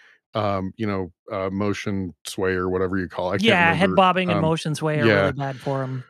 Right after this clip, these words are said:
Speaker 2: so.
Speaker 1: Um, but it also is, is pretty frenetic. And so, um, if you, you know, if, if, you know, making fast turns and stuff will make him ill as well, it's probably ill-advised.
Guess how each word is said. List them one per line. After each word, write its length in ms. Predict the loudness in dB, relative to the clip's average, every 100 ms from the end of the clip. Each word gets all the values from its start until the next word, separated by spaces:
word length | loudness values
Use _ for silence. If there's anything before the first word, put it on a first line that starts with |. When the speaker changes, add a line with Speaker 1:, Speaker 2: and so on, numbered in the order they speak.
| -8
Speaker 2:
so. 220 | -6 0
Speaker 1:
Um, 460 | 2 4 2 -4 -10 2
but 240 | 6 6 2
it 120 | 0
also 380 | 2 0 0 0
is, 360 | 0 -2 -8 -10
is 180 | -6 -6
pretty 340 | -6 -2 0 0
frenetic. 600 | -2 -2 2 2 0 -4 _ _
And 180 | -6 -6
so, 640 | -2 0 2 2 2 0 -2
um, 480 | -2 -2 -2 -4 -6 -4
if 220 | -6 -4
you, 540 | -2 0 2 2 0 -2
you 100 | -2
know, 200 | -2 -2
if, 240 | -4 -8 _
if, 320 | -10 -10 -10 _ _ _
you 100 | -6
know, 100 | -4
making 440 | -4 -4 -4 -6 -6
fast 340 | -2 -2 -2
turns 300 | -6 -8 -6
and 80 | -8
stuff 320 | -6 -6 -8 -10
will 80 | -8
make 200 | -8 -8
him 220 | -10 -10 _ _ -20 -20 -20 _ 4
ill 240 | 6 6
as 140 | 4
well, 280 | 4 4 4
it's 100 | 0
probably 580 | -2 -2 -2 -4 -6 -2
ill-advised. 720 | 0 0 0 0 0 -2 -8